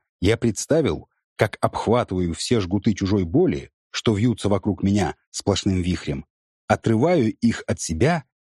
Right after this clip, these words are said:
и отбрасываю прочь. Глубокий вдох, и я, распахнув глаза, выныриваю из состояния боевого транса. Все еще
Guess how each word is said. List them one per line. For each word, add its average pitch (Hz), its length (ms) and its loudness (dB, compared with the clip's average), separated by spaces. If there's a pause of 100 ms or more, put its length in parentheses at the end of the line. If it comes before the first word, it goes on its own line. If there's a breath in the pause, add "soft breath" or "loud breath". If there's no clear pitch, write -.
и 113 80 2
отбрасываю 101 720 0
прочь. - 480 -4 (840)
Глубокий 120 500 2
вдох, 127 440 -2
и 107 80 0
я, 120 360 0 (140)
распахнув 117 640 0
глаза, 117 440 0 (400)
выныриваю 127 840 2 (180)
из - 140 -2
состояния 101 760 0
боевого 87 440 0
транса. - 540 -6 (840)
Все - 220 2
еще 127 400 2